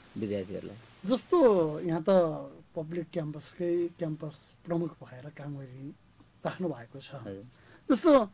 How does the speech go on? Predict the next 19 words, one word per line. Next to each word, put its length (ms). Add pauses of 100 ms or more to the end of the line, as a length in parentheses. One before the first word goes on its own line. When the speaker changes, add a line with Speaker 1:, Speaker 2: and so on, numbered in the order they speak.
(460)
Speaker 2:
अ, 280
तपाईँको 580
कलेजमा, 920 (100)
Speaker 1:
हजुर। 180 (480)
Speaker 2:
अ, 20
विद्यार्थी 960 (460)
त 140 (120)
पक्कै 240
पनि 420
भनेको 440
जस्तो 160
चापाचाप 540
त 0
नहोला, 460 (380)
किनभने 460
विदेश 360
पलायनकै 480
कुरा 220
गऱ्यौँ। 460